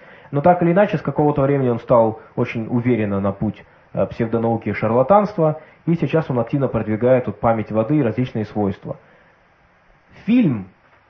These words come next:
э, он появляется в фильме во второй половине, но мне очень понравилось, с чего начинается фильм. Я думаю, можно сейчас немножко поговорить про то, что там,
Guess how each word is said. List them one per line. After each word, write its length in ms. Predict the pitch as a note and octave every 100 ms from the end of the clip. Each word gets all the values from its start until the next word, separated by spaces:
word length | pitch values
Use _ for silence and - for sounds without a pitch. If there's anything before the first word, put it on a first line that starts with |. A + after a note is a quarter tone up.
| _ _ -
э, 400 | G#2+ A2+ A2+ A2+
он 340 | D3 F3 D3+ -
появляется 400 | E3 D#3+ D3 D3
в 20 |
фильме 220 | D#3 D3
во 120 | C3+
второй 260 | F3+ D#3+ D3
половине, 580 | D3+ D#3+ G#3 A3+ A#2+ - _ -
но 120 | D3
мне 180 | E3+ A3
очень 200 | G#3 E3+
понравилось, 360 | C#3+ D#3 F3+ -
с 40 |
чего 160 | C3 C#3
начинается 480 | C#3 A#2+ A2+ -
фильм. 240 | G2 G#2+ G2+
Я 100 | A#2
думаю, 220 | D3 C3+
можно 240 | C3 A#2
сейчас 180 | A2 A2+
немножко 280 | A#2+ A#2+ A2+
поговорить 400 | B2 A#2 A#2+ A2
про 120 | A#2
то, 140 | A2+ A2
что 100 | -
там, 320 | G#2+ G#2